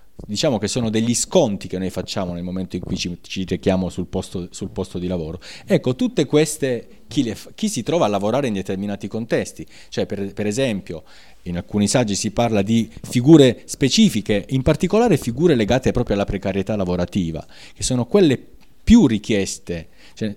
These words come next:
alle qua-, alle quali viene maggiormente richiesto di essere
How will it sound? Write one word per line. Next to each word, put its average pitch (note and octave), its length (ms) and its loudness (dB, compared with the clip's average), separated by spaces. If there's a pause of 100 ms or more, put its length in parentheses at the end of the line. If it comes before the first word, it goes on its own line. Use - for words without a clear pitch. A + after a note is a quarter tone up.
alle B2 280 0
qua-, D3+ 200 -2
alle B2 200 2
quali D3+ 240 4
viene A#2 200 2
maggiormente B2+ 680 2
richiesto F#2+ 460 -4
di F#2+ 180 -2
essere F#2+ 500 -4